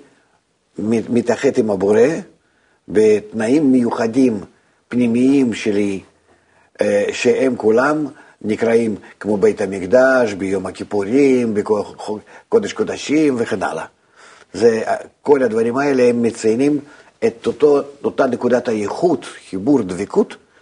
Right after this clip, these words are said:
שכל אחד צריך להגיע. כל אחד. ואז יוצא שאנחנו כאן, אה, רואים תהליך שצריך לעבור כל אדם ואדם. כן? כל אדם ואדם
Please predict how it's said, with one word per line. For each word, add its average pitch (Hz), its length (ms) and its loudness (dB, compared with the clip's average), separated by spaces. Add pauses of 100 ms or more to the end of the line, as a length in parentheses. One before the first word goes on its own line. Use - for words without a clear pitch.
(220)
שכל - 540 2
אחד 139 220 -4
צריך 110 300 -2
להגיע. - 360 -6 (560)
כל 269 220 2
אחד. - 200 -8 (1500)
ואז 156 460 4
יוצא 170 380 0
שאנחנו 127 720 0
כאן, 135 360 2 (600)
אה, 113 140 4 (100)
רואים 123 440 2
תהליך 104 720 -2 (1000)
שצריך 127 680 2
לעבור 131 420 4
כל 214 240 2
אדם 208 340 2
ואדם. 160 400 2 (1400)
כן? - 100 -10 (320)
כל 190 200 2
אדם 165 300 2
ואדם 113 360 0